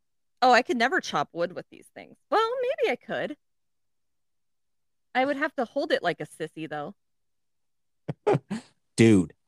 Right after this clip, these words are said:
Speaker 2: I saw something on Twitter that was fucking horrific.
Speaker 1: You did?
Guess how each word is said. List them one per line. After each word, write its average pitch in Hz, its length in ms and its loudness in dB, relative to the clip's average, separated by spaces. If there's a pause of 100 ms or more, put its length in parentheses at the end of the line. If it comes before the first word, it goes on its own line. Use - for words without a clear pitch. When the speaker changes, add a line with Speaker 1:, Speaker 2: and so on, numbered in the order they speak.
Speaker 2:
I 135 160 8
saw 131 220 0
something 107 380 0
on 85 140 -6
Twitter 104 340 2
that 95 140 -2
was 87 160 -4 (180)
fucking 120 400 2
horrific. 98 560 -2 (1080)
Speaker 1:
You 196 80 -16
did? 190 320 -8